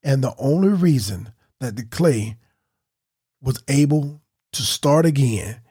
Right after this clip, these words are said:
is 'cause the clay yielded itself to the potter completely. How can you expect to end up in the place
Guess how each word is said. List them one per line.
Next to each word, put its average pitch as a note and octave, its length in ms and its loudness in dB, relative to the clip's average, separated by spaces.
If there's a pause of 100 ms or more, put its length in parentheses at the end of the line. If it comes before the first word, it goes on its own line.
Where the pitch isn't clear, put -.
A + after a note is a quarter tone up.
(140)
is A#2 160 -6
'cause A#2 200 -2
the A2 140 -10
clay E3 560 0 (300)
yielded D3 720 2
itself - 760 -4 (1200)
to C#3 160 2
the A2+ 100 -2
potter F#2+ 440 -2 (100)
completely. - 640 -4 (1500)
How A3 440 0
can G3 420 0
you A2 560 2 (440)
expect - 540 -4 (200)
to - 200 -6
end F3+ 300 2
up F3 240 0
in E3 120 2
the D3 80 0
place - 560 -4